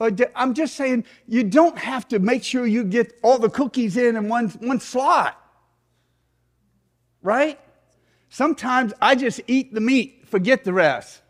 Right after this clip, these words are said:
You know, it's kind of funny. My daughter-in-law said, "I could just quit cooking your son vegetables. All he does is eat the meat and leave the vegetables."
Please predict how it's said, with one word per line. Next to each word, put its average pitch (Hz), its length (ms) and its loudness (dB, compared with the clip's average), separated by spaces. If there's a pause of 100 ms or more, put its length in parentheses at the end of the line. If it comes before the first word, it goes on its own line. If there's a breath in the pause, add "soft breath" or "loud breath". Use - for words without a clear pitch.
(640)
You 165 200 0
know, 160 100 0
it's 147 140 -6
kind 180 180 -2
of 135 80 -4
funny. 175 300 0
My 147 160 2
daughter-in-law 156 640 4
said, 151 200 -2
"I 220 140 6
could 247 160 -8
just 214 180 0
quit - 420 0
cooking 190 380 -2
your 170 140 0
son 165 280 -2
vegetables. 135 760 -4 (260 loud breath)
All 220 140 4
he 254 100 4
does 226 220 6
is 190 180 -2
eat 226 220 0
the 175 80 0
meat 214 320 0
and 165 100 2
leave 208 180 4
the 175 80 -2
vegetables." 147 720 2